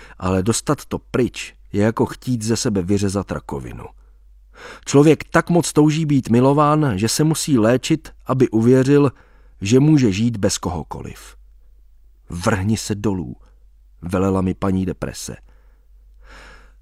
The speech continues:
Asi ale nad tou černou skálou zrovna letěl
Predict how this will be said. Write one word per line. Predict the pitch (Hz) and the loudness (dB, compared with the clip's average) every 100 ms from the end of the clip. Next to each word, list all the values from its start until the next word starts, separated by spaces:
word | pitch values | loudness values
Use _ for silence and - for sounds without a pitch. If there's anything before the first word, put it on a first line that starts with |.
| _ | _
Asi | 151 151 214 | 0 2 4
ale | 175 175 | 4 6
nad | 160 160 | 4 2
tou | - 131 | 0 0
černou | - 139 143 110 | 0 0 0 0
skálou | - 131 135 127 | 0 0 2 2
zrovna | 117 127 131 135 | 2 0 2 2
letěl | 123 127 | 2 0